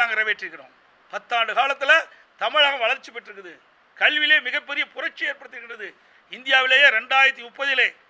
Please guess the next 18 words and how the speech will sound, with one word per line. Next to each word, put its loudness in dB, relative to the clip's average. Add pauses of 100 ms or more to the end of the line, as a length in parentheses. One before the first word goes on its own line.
(260)
உயர்கல்வி -4
அ-, -8 (160)
அடைய -4
வேண்டிய -8
இலக்கை -4 (100)
ரெண்டாயிரத்தி -2
பத்தொன்பது -12
வரையிலே -8
நாங்க -8
அடைஞ்சிருக்கிறோம். -16 (300)
இது -20 (120)
சாதனை -6
இல்லைவா? -14 (500)
மருத்துவத்துறையிலே -12 (100)
சாதனை, -14 (680)
கல்வியிலே -8 (120)
சாதனை. -10 (920)
இன்றைக்கு -4